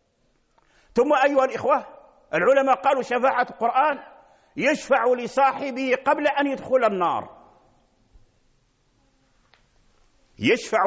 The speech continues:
لصاحبه قبل أن يدخل النار، وشفاعة غيره بعد دخوله النار. شوف هذا الفضل، فضل القرآن الكريم،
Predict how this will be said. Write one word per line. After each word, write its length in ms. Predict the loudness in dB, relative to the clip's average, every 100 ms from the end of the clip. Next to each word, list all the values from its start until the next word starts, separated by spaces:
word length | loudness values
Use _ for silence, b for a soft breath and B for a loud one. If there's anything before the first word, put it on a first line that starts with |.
| 0
لصاحبه 500 | 0 -4 -2 -4 -6
قبل 300 | -2 -2 -2
أن 140 | -4
يدخل 320 | -6 -4 -4
النار، 420 | -4 -4 -4 -6 -14 -20 _ _ _ _ b b b b
وشفاعة 760 | 0 2 2 2 4 2 2 0
غيره 800 | 0 0 -2 -2 -6 -2 -2 -4 -8 -20 _ _
بعد 240 | -2 0 2
دخوله 560 | 2 0 0 -2 0 -2
النار. 340 | -2 -6 -8 -14 _ _ _ _ _ _ _ _ _ _ _ _ _ _ _
شوف 180 | _ -2
هذا 200 | 0 0
الفضل، 440 | -2 -4 -4 -10 -10
فضل 220 | -8 -6
القرآن 380 | -4 -2 0 -2
الكريم، 320 | -6 -10